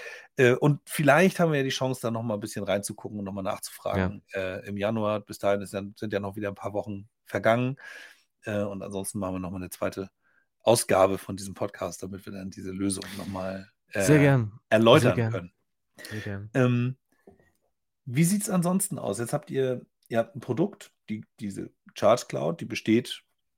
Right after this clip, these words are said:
Speaker 1: aus einem großen Stück Software, würde ich sagen.
Speaker 2: Mhm.
Speaker 1: Ähm, und, ähm, wie ist euer Geschäftsmodell, wenn ihr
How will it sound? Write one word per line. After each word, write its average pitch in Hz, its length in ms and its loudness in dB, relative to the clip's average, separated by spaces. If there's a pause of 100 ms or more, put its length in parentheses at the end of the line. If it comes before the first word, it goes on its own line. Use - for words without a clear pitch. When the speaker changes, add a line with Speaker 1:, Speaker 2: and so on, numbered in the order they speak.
(300)
Speaker 1:
aus - 440 -2 (140)
einem 101 300 -4
großen 107 540 -4
Stück - 260 -4
Software, 135 600 2
würde 151 160 -4
ich 135 60 -8
sagen. 156 500 -2 (100)
Speaker 2:
Mhm. 117 180 4
Speaker 1:
Ähm, 113 400 -2 (680)
und, 113 680 -4
ähm, 104 480 -6 (920)
wie 131 180 -4
ist 123 160 -2
euer 117 260 2
Geschäftsmodell, 110 960 2
wenn 104 160 0
ihr 107 480 -4